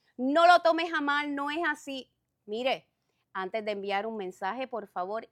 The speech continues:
inhale y exhale. Tenga empatía con la otra persona, porque usted envi-, envía un mensaje y se lo deja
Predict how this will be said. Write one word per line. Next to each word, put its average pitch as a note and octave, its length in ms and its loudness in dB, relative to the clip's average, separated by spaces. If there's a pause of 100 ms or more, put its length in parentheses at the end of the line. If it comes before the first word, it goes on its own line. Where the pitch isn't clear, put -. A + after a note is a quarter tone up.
inhale G3+ 880 -6
y G3+ 220 -8
exhale. E3+ 560 -6
Tenga A3+ 340 -6
empatía A#3+ 640 -4
con G#3 260 -4
la F#3 240 -4
otra A3+ 720 -4
persona, G3 760 -8 (380)
porque G#3 220 -6
usted G3+ 240 -8
envi-, G#3+ 320 -8
envía A3+ 280 -4
un A#3+ 80 -4
mensaje D4 560 -2 (540)
y E4 300 -6
se B3+ 200 0
lo A3+ 140 2
deja C#4+ 420 -2